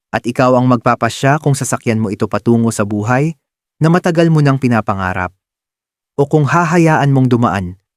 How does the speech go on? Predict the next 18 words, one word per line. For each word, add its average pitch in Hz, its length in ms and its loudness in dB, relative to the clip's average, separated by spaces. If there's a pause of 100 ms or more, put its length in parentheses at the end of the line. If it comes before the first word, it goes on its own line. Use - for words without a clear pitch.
(260)
ito 131 240 -2
nang 120 160 2
hindi 120 320 2
mo 120 80 2
nasakyan. 104 680 -4 (160)
Pakinggan 131 400 0
mong 131 220 2
mabuti 151 400 0
ang 151 80 -2
tibok 139 320 -2
ng 123 160 -2
iyong 123 160 0
puso, 160 480 0 (480)
magtiwala 117 580 0
ka 139 220 0
sa 127 160 -2
mga 117 180 0
palatandaan. 113 880 -2